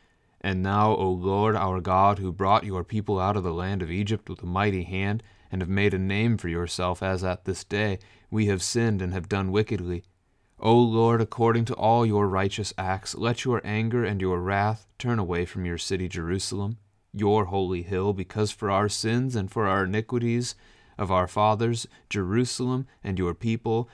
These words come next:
have become a byword among all who are around us.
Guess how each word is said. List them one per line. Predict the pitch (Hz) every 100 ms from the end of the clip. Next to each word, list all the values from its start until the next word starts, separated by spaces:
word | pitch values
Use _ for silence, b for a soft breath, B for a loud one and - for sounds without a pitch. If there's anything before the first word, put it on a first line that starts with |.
| B
have | 101 101
become | 101 110
a | 110
byword | 101 104 101 117 113 90 87
among | 87 92 92
all | 92 101 104 107
who | 123 104
are | 98 92
around | 87 87 85
us. | 82 -